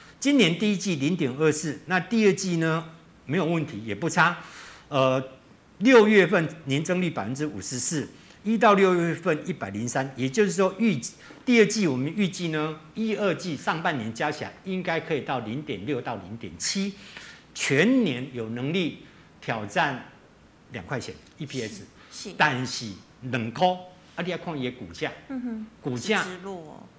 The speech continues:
Speaker 1: 那假设用现增六十一块来看，
Speaker 2: 嗯哼。
Speaker 1: 那个本益比够三十倍。
Speaker 2: 哦。
Speaker 1: 所以整体上呢，做操作可以，投资我觉得时间点没有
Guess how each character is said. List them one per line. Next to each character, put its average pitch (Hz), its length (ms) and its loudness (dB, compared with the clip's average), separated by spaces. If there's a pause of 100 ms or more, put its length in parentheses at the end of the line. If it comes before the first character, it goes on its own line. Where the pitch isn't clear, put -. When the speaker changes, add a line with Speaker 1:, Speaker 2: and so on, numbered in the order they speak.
(480)
Speaker 1:
那 - 160 -6 (340)
假 113 200 -2
设 165 160 0
用 160 260 0
现 139 260 -2
增 131 180 -6
六 127 120 -2
十 104 140 -12
一 101 40 -12
块 110 180 -10
来 92 120 -12
看， - 200 -12 (200)
Speaker 2:
嗯 220 200 -10
哼。 214 180 -10
Speaker 1:
那 160 120 -2
个 143 80 0
本 101 240 -8
益 131 80 -4
比 - 140 -14
够 110 140 -8
三 - 220 -14
十 87 60 -20 (100)
倍。 78 140 -18 (400)
Speaker 2:
哦。 185 100 -12
Speaker 1:
所 180 160 0
以 156 80 2
整 208 280 -2
体 175 200 -2
上 156 260 4
呢， 147 220 2 (480)
做 262 320 8
操 220 280 4
作 196 260 4
可 143 240 0
以， 107 240 -2
投 143 220 -2
资 156 220 -8
我 120 180 -4
觉 113 200 -6
得 117 240 -6
时 110 200 -12
间 127 220 -6
点 98 220 -12
没 90 80 -14
有 95 120 -10